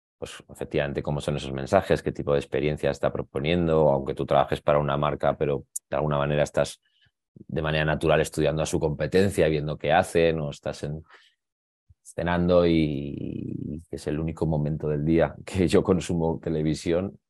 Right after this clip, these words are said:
y poca, muy poca, Y, y bueno, pues también te, ves, dices, "Anda, pues estos están en campaña y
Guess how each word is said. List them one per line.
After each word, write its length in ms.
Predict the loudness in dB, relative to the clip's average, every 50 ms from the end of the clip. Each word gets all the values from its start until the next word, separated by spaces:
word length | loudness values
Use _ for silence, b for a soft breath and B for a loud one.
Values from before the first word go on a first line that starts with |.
| _ _ -12
y 140 | -10 -10 -4
poca, 380 | -2 -2 -2 0 0 -2 -2 -4
muy 240 | -6 -4 0 0 0 2
poca, 360 | 2 0 0 2 -2 -4 -4 -10 _ _ _ _ _
Y, 380 | -8 -6 -4 -4 -6 -6 -6 -6
y 40 | -4
bueno, 260 | -4 -4 -6 -6 -8
pues 160 | -10 -12 -8
también 320 | -6 -6 -6 -4 -6 -6
te, 100 | -6 -8 -10
ves, 300 | -6 -2 0 0 0 -2
dices, 260 | -8 -12 -12 -8 -6
"Anda, 240 | -4 -2 -2 -4 -4
pues 160 | -6 -10 -12 -12
estos 280 | -18 -20 -10 -10 -10
están 200 | -2 0 0 0
en 60 | 0 -2
campaña 500 | -2 -4 0 2 2 2 4 2 0 -2
y 200 | -2 -4 -6